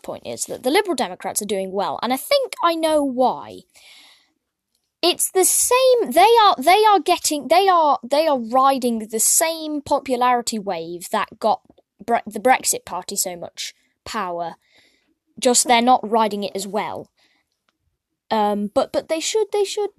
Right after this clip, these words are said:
they, they, they're almost, uh, let me, let me rephrase that better. They are riding the same wave,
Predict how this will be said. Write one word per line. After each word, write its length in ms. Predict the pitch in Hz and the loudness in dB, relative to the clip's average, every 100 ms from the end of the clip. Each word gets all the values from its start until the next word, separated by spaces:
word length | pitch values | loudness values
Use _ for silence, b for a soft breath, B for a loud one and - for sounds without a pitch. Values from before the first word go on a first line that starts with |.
| _ | _
they, 260 | 349 359 339 - | -6 -4 -6 -6
they, 140 | 320 | -4
they're 140 | 320 302 | -2 2
almost, 540 | 349 392 359 349 - - b b b b _ _ _ _ _ - | 4 6 6 2 -2 -10 b b b b _ _ _ _ _ 2
uh, 40 | |
let 240 | 330 349 320 | 2 2 -2
me, 60 | 285 | -6
let 80 | |
me 80 | 269 | -6
rephrase 500 | 311 302 277 240 214 | -4 -2 0 0 0
that 160 | - - _ - | -6 -12 _ -10
better. 320 | 175 - - _ | -8 -10 -16 _
They 160 | 277 277 | 2 4
are 300 | 277 269 262 | 6 6 4
riding 540 | 302 403 440 381 349 | 4 4 4 0 -4
the 120 | 254 294 | -2 0
same 440 | - 330 311 294 | 2 2 -2 -2
wave, 680 | 269 196 127 185 254 - | 0 -2 -6 -10 -10 -10